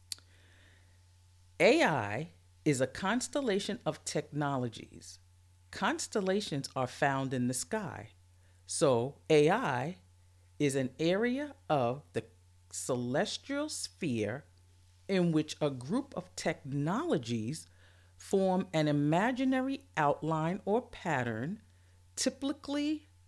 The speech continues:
representing, and you can fill in the blank. Because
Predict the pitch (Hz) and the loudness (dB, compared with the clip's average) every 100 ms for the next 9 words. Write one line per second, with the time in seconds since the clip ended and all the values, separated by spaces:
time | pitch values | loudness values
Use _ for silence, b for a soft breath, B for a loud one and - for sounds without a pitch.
0 | - - - - - 120 151 - 254 208 | -20 -20 -20 -20 -4 0 0 2 0 2
1 | 180 156 - 147 147 151 160 - - - | 4 2 2 0 0 0 -4 -8 -20 -20
2 | - - - - - - - 147 151 151 | -20 -20 -20 -20 -20 -14 0 2 2 0
3 | 131 147 143 127 123 104 92 - - - | 0 0 2 0 -2 -4 -8 -16 -20 -20
4 | - - - - - - - - - - | -20 -20 -20 -20 -20 -20 -20 -20 -20 -20
5 | - - - - - - 151 160 131 120 | -20 -20 -20 -20 -20 -6 -2 2 2 0